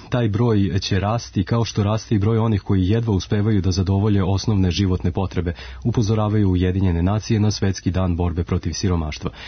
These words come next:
U Srbiji svaki četvrti građanin živi na granici siromaštva, kažu u vladinom timu za smanjenje siromaštva. Tvrde da mere koje preduzimamo ne daju toliko vidljive rezultate, ali da je ipak stopa siromaštva pod kontrolom, pripremila Marina Bajić.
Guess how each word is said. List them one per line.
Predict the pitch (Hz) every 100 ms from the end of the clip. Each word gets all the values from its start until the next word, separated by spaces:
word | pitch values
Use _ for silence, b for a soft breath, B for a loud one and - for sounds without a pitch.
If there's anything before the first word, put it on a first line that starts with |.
| B -
U | 117
Srbiji | 135 147 147
svaki | 147 151 120
četvrti | 117 113 123 92
građanin | 90 95 92 90 92 90
živi | 92 101 95 90
na | 95
granici | 90 101 104 95 92
siromaštva, | - 82 80 80 - -
kažu | 95 85 92
u |
vladinom | 87 90 98 92 82
timu | 101 95 92 82
za | 90 87
smanjenje | - 87 87 90
siromaštva. | - 87 85 80 - 85 B B B
Tvrde | - 117 104 110
da | 92 95 92
mere | 98 123 85
koje | 98 87
preduzimamo | 92 92 95 127 117 104 98 87
ne | 90 101
daju | 113 120 95 82 -
toliko | 95 104 117
vidljive | 95 107 110 87
rezultate, | 80 90 101 98 -
ali | 78 78 82
da |
je | 82 110
ipak | 110 87
stopa | - 113 113
siromaštva | 98 90 82 90 92 90
pod | - 82
kontrolom, | 90 80 80 76 65 B B B
pripremila | 120 104 92 90 85 80
Marina | 87 80 78
Bajić. | 76 78 85 -